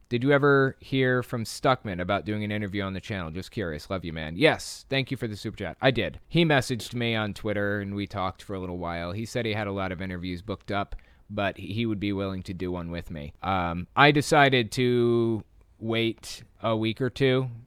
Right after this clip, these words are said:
or whatever until he's a little bit less busy. I could probably poke him with a cattle prod and get one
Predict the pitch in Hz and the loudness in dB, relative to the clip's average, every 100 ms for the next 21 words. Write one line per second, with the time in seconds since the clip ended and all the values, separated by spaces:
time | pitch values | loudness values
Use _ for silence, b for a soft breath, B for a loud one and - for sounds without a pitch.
0 | - 123 120 113 104 _ - 123 123 123 | -4 0 2 2 -2 _ 0 4 8 8
1 | 139 139 - 123 113 127 120 117 107 117 | 6 0 -2 -2 0 4 6 6 4 0
2 | 107 107 107 101 101 101 101 - 104 92 | 0 2 2 2 0 0 -2 -2 -4 -4
3 | 90 82 82 - _ _ - 123 131 127 | -4 -6 -8 -12 _ _ -4 -2 -2 0
4 | 120 113 107 107 92 - 131 117 113 107 | 0 0 -2 -2 -2 2 2 2 0 -2
5 | 92 - 101 98 - 101 87 85 80 80 | -4 -4 -2 -2 -2 -2 -2 -2 -4 -4
6 | - 90 85 80 | -4 -4 -6 -8